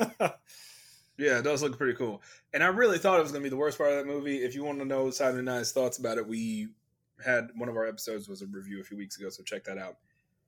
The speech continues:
Speaker 1: Moving over to some D C news, which is usually far and few between, but we got some things to talk about. The, the new Blue, Blue Beetle photos were released. I don't know if we talked about that last week,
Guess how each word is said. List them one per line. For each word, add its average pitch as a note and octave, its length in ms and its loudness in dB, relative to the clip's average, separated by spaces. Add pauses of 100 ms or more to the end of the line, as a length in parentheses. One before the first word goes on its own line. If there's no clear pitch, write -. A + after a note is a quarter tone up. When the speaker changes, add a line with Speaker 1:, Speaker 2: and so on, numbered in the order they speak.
(540)
Speaker 1:
Moving A3+ 220 4
over G#3 100 4
to F#3+ 80 2
some E3+ 260 -2
D F#3+ 200 2
C G3+ 340 2
news, A2 580 -4
which C3+ 220 -2
is F3+ 460 -8 (160)
usually E3 680 0
far D3 480 4
and A#2+ 340 -2
few C3 280 -2
between, B2 480 0
but C3 160 2
we F3+ 80 0
got A3 220 2 (200)
some F3 300 0
things C#3+ 240 -2
to B2+ 80 -8
talk A2+ 200 0
about. F#2+ 260 -8 (480)
The, D3 240 -2 (100)
the C3 100 -2
new G3 220 4
Blue, G#3 340 2
Blue G#3+ 320 6
Beetle G3+ 380 4
photos A#2+ 420 0
were A#2 140 -6
released. A#2+ 340 -2
I D3 60 0
don't G3+ 100 -2
know A3 60 -4
if F#3 80 -2
we E3+ 40 -2
talked D#3+ 200 2
about D3+ 140 0
that C3+ 140 -2
last C3+ 300 0
week, B2 320 -4